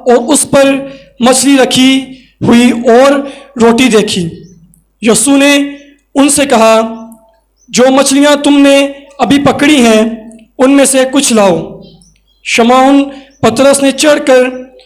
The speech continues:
एक सौ तिरपन बड़ी मछलियों से भरा हुआ जाल किनारे पर खींचा, मगर बावजूद मछलियों की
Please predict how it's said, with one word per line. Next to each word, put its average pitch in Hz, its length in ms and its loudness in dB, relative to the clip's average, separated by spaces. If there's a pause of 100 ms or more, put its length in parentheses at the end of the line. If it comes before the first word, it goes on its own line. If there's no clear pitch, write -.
(520)
एक 269 240 2
सौ 294 160 -2
तिरपन 285 640 0 (380)
बड़ी 247 300 0
मछलियों 262 440 0
से 226 280 0 (640)
भरा 240 220 2
हुआ 247 260 2
जाल 226 400 2 (480)
किनारे 247 320 2
पर 269 200 0
खींचा, 208 340 0 (800)
मगर 240 200 2
बावजूद 254 840 0
मछलियों 247 460 0
की 247 260 -2